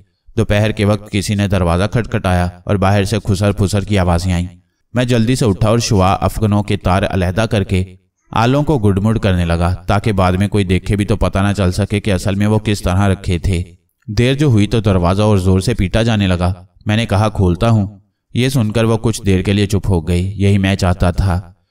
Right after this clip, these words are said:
इस मोहलत से फ़ायदा उठाकर मैंने तमाम आलों को अच्छी तरह गुड़मुड़ कर दिया और फिर खिड़की खोली। खिड़की से नीचे ज़रा एक छज्जा था, मैं उस पर जा खड़ा हुआ।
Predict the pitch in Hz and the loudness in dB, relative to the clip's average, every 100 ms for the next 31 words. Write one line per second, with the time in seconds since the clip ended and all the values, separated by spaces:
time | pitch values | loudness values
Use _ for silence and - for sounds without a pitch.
0 | _ - 135 113 98 104 98 117 95 87 | _ -4 -2 0 2 2 0 -2 0 0
1 | 107 113 104 92 92 92 95 104 110 104 | 0 0 0 0 -2 -2 -2 -2 0 0
2 | 98 101 98 85 85 82 87 - - 98 | 0 2 2 2 0 -2 -4 -4 -4 -4
3 | - 107 92 101 95 92 92 113 - 98 | -2 -2 0 0 2 0 0 0 0 -2
4 | 90 90 92 90 _ _ _ 104 101 - | 0 -2 -4 -10 _ _ _ 0 0 2
5 | 101 - 92 98 98 - 90 82 85 87 | 0 2 0 0 -4 -2 -2 0 -4 -6
6 | _ _ - - 127 135 151 143 104 95 | _ _ -8 -2 0 0 0 2 0 0
7 | 101 95 95 98 107 87 101 110 110 92 | 0 2 0 0 -2 0 0 0 0 0
8 | 92 - 101 98 98 98 98 98 - 90 | -2 -2 0 0 0 -2 0 -2 -2 -2
9 | 87 90 90 90 | 0 0 -2 -4